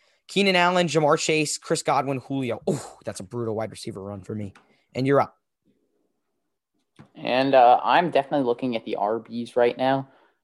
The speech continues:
Speaker 2: Got Kareem Hunt, James Robinson, Mike Davis. But, uh, I'm gonna go ahead and grab the, definitely the best R B available right now, Javonte Williams.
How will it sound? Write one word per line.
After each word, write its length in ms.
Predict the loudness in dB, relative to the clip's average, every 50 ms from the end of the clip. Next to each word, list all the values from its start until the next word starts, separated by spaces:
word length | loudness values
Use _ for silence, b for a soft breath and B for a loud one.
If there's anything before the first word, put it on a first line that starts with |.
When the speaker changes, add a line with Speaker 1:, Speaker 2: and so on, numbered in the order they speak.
| _ _ _ _
Speaker 2:
Got 160 | -14 -12 -12
Kareem 320 | -14 -8 -4 -2 -2 0 0
Hunt, 180 | 0 -2 -2
James 320 | -2 -4 -4 -4 -4 -2 2
Robinson, 420 | 2 2 2 0 -4 -8 -8 -6
Mike 240 | -4 -4 -4 -4 -2
Davis. 480 | 0 0 2 2 0 -4 -6 -8 -10 _ -4
But, 140 | -2 2
uh, 180 | 4 6 6 6 4
I'm 280 | 2 2 0 0 0
gonna 140 | 0 -2 0
go 140 | 2 2 2
ahead 280 | 2 0 -2 -4 -6 -6
and 80 | -4 -2
grab 220 | -2 -2 -2 -2
the, 140 | -4 -10 -10 -10 _ _ _
definitely 420 | 2 2 2 0 -4 -8 -8 -8
the 80 | -4 0
best 220 | 0 0 0 0
R 120 | 0 -2 -2
B 160 | -2 -4 -4
available 360 | -2 0 -2 -2 -2 -4 -6
right 180 | -6 -6 -6 -6
now, 100 | -8 -10 -8
Javonte 360 | -6 -4 -4 -4 -4 -4 -4
Williams. 400 | -4 -6 -8 -8 -12 -16 -20 _